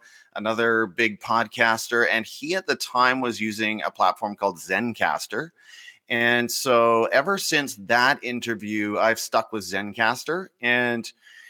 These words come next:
you know, we're using a different platform right now, which sounds really good. And who knows, maybe I'll <laughs> switch to this one because you are the podcasting boss man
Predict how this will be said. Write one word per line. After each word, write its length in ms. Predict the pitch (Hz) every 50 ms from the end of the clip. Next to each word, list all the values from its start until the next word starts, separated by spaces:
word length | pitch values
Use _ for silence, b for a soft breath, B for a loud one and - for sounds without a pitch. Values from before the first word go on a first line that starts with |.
| B B
you 100 | - 131
know, 120 | 123 117
we're 420 | 117 113 123 135 147 151 151 156 156
using 360 | 139 139 139 135 120 135 127
a 40 | 104
different 340 | 92 113 113 - 139 123 -
platform 400 | 135 135 131 - - 139 131 123
right 200 | 120 117 104 92
now, 280 | 107 107 113 123 135
which 320 | 139 120 101 90 - - -
sounds 380 | - 123 120 117 113 104 -
really 220 | 110 107 101 104 95
good. 240 | 95 107 117 135
And 340 | 147 135 110 104 101 101 95 87
who 120 | - 127
knows, 300 | 127 139 139 117 95 -
maybe 240 | - 104 107 104 107
I'll 80 | 107 101
<laughs> 20 |
switch 360 | - - - 156 147 - -
to 120 | - - 120
this 300 | 117 131 143 147 - -
one 240 | 117 110 107 107 110
because 480 | 117 113 - - 120 113 110 98 95
you 260 | 98 120 143 160 165
are 260 | - 147 135 127 135 131
the 120 | 110 110
podcasting 760 | - - 123 127 127 113 - 120 113 110 - - 107 101 -
boss 340 | - 101 104 113 113 - 123
man 280 | 120 117 120 120 117